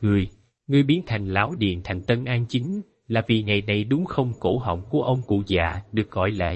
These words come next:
Diêm Khả Vọng kia phát ra những tiếng khò khè.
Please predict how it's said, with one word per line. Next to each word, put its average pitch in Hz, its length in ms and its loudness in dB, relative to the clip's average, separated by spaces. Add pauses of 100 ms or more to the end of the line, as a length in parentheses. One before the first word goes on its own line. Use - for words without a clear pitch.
Diêm 143 220 0
Khả - 260 -4
Vọng 92 340 -2
kia 139 180 0
phát 165 340 -4
ra 127 120 0
những 110 160 -2
tiếng 151 200 0
khò 78 240 -2
khè. 76 360 -2